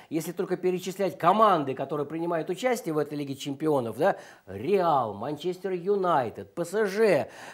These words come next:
э, Ювентус. Друзья мои, а у меня, вот честно скажу, не возникло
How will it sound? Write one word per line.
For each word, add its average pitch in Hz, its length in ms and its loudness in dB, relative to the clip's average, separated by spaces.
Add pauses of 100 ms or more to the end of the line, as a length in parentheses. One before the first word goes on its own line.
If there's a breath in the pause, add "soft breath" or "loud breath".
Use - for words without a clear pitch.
(100)
э, 123 180 2
Ювентус. 170 880 4 (380 soft breath)
Друзья 151 300 -2
мои, 127 200 -2
а 131 140 -4
у 156 60 0
меня, 240 280 0
вот 185 200 -4
честно 214 360 0
скажу, 123 460 -6 (300 soft breath)
не 143 160 0
возникло 240 760 2